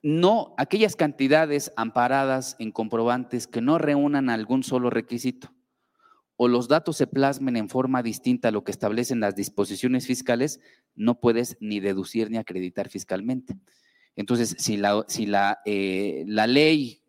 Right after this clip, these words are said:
el reglamento, la resolución miscelánea y ahora las guías de llenado dicen que debes de poner el régimen en el que se tributa para efectos del impuesto sobre la renta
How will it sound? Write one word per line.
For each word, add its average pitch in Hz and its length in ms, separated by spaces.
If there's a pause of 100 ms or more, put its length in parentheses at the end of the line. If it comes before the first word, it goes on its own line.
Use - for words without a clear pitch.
(100)
el 101 120
reglamento, 110 680
la 104 120
resolución 101 500
miscelánea 123 560
y 101 100
ahora 127 180
las 117 240
guías 151 300
de 127 100
llenado 131 380 (680)
dicen 139 520
que 113 120
debes 139 240
de 131 80
poner 127 520
el 104 180
régimen 120 520
en 95 80
el 92 120
que 98 120
se 98 140
tributa 113 440
para 95 220
efectos 113 380
del 95 120
impuesto 113 380
sobre 117 220
la 131 80
renta 123 400